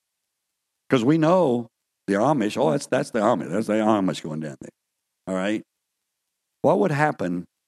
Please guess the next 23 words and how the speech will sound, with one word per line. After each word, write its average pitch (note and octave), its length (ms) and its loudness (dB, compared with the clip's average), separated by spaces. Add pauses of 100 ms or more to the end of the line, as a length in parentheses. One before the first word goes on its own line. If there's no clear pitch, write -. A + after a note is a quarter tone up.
(160)
if G#2 160 -2
people C#3+ 240 2
were A2 160 2
able A2+ 240 0
to G2 140 -4
look B2+ 380 0 (840)
at G2+ 180 -4
Love B2 220 0
and B2 120 0
Truth C3 220 0
Church F2 420 -2 (680)
and F#2+ 180 0
there's F#2 200 0
such - 640 -2 (160)
an A2 120 -2
abundance F#2+ 1120 -2 (1080)
that's G#2 260 -4
flowing D#3 640 2
from G#2 280 -4
the F2+ 100 -2
throne C3+ 400 -2
of D3 160 -2
God E2 400 -2